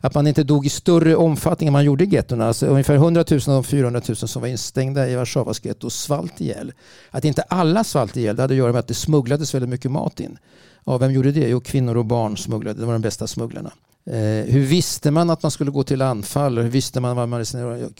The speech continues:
Kvinnor var kurirer. Och då, det var sånt där kurirsambanden, så att man gick som en sorts kunskapskällor.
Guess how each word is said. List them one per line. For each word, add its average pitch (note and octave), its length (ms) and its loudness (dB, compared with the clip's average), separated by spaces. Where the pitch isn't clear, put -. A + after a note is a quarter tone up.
Kvinnor B2 280 -2
var A2+ 120 -4
kurirer. B2 520 0
Och A2+ 60 -4
då, B2 300 -8
det C3 80 -8
var B2+ 80 -6
sånt - 180 -10
där A2+ 200 -10
kurirsambanden, A#2+ 1000 -2
så - 100 -8
att A#2 100 -10
man A#2 120 -4
gick A2 120 -10
som A2+ 120 -10
en G#2+ 60 -8
sorts - 180 -12
kunskapskällor. - 1900 -4